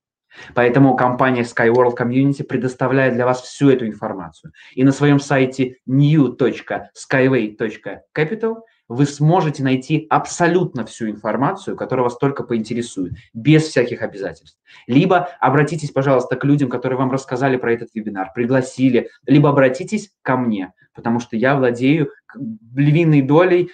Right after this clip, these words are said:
а, информации о данной технологии и о данном проекте, об участии в нем, о том, как все строится, работает, как было, что есть сейчас и как будет. Артем Курбанов, Артем Скурбанов.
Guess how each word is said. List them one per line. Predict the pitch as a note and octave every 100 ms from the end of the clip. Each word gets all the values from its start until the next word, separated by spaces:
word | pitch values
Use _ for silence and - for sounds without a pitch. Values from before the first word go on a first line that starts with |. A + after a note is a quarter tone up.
| -
а, | - A2 A#2
информации | C3 C3+ C3+ D3+ F3+ - C3+ A#2 -
о | B2 A#2+
данной | B2 C3+ B2+ B2
технологии | B2+ C3 A#2+ D3+ D3 A#2+ A2
и | A#2+
о | A2+
данном | G#2+ B2+ B2+ A#2+ A2+ A2 _ _ -
проекте, | B2 A2+ B2 - - G#2+
об | G#2
участии | A#2 - B2+ B2 - G#2
в |
нем, | G2+ G#2
о | G#2+
том, | C3 B2+
как | C#3 -
все | -
строится, | - - C3+ C#3 B2+ A#2
работает, | A2+ A#2 E3+ E3+ G#2 - _ _ _ _
как | C#3 B2 A2+
было, | C3 G3 E3 A2+ -
что | - - C#3+
есть | A#2+ A#2+ A#2+
сейчас | A#2 A2 D3+ F3 - _
и | A2+ -
как | C#3 D3+ -
будет. | A#2 G#2+ F2 D#2 _ _ _ - _ _ _ _
Артем | A#2 A2+ - B2+
Курбанов, | B2 A#2+ C3+ E3+ F3+ -
Артем | - - - C3
Скурбанов. | B2+ G2+ F#2+ F#2 F2+